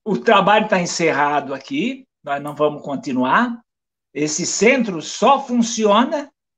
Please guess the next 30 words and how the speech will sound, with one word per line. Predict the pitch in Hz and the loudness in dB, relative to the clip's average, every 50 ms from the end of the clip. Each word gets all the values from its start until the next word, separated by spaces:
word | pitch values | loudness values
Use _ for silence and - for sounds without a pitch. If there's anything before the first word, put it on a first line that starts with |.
| _ _ - | _ _ -4
quando | - 196 202 196 | -2 0 2 2
a | 202 | 2
gente | 190 180 196 208 190 196 | 2 2 0 -4 -4 -4
sabe | - - - - 220 240 254 269 285 | -6 -4 0 2 2 2 2 0 -2
o | 226 | -6
que | - 190 | -6 -4
tá | - 233 208 | -2 -2 -2
fazendo | - 208 196 190 - 175 180 202 214 208 | 0 0 -2 -2 -2 -4 -4 -2 -2 -4
e | 202 | -6
tem | 190 - 202 | -4 -4 -4
uma | 208 202 208 | -2 -2 -4
explicação | 190 190 - - 190 185 185 - 180 165 165 - 190 185 | -4 -6 -6 -4 -4 -4 -2 0 -2 -2 -2 -2 -6 -6
plausível | 180 - 196 190 185 180 165 - - 147 156 160 143 160 156 | -4 -2 0 0 0 0 -2 -6 -6 -6 -6 -6 -6 -10 -10
pra | 165 165 143 | -8 -8 -8
isso. | 123 113 107 - - - - - - _ _ _ _ _ _ _ _ _ _ _ _ _ _ _ _ _ _ _ | -8 -10 -14 -14 -14 -14 -16 -16 -20 _ _ _ _ _ _ _ _ _ _ _ _ _ _ _ _ _ _ _
Mostrando, | - 175 190 185 - - - 233 285 294 269 277 269 254 208 | 0 2 2 2 2 4 4 6 6 4 4 0 0 0 -2
eu | 196 185 | -2 0
tô | - 214 196 | 0 0 2
tentando | 208 226 220 214 - 233 247 277 277 277 | 4 2 2 4 4 2 2 4 2 2
mostrar | 269 247 226 - - 214 196 | 4 2 2 2 2 0 0
pras | 190 202 165 - | 0 -2 -4 -4
pessoas, | - 180 156 - - - 139 131 127 127 | -4 -6 -6 -8 -8 -8 -8 -8 -8 -4
não | 165 175 196 202 190 196 | -2 -2 0 0 2 4
é | 220 247 247 | 4 4 4
porque | - - 220 202 - 214 | 2 0 -2 0 2 2
a | 208 185 | 2 2
coisa | 175 - - 208 220 214 165 180 185 | 2 2 2 4 4 4 4 2 0
vem | 165 156 160 196 233 240 226 | 0 0 0 4 4 4 4
do | 202 - 180 | 4 2 -2
espírito | 160 165 - - - - 254 269 269 240 196 170 151 - - 135 117 110 | -2 -4 -4 -6 -4 -2 0 2 2 2 0 -4 -6 -8 -10 -12 -12 -14